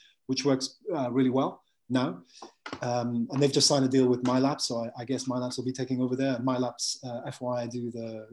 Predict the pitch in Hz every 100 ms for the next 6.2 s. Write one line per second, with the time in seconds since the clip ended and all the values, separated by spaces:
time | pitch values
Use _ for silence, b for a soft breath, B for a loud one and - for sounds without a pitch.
0 | 117 123 110 _ 123 131 135 131 123 131
1 | _ - - - 180 - 127 120 123 117
2 | - 127 123 117 127 127 123 123 117 110
3 | - - 170 - 185 185 185 - - 185
4 | 233 - 208 208 208 196 - _ _ _
5 | _ _ - 170 196 - 175 185 175 175
6 | 175 -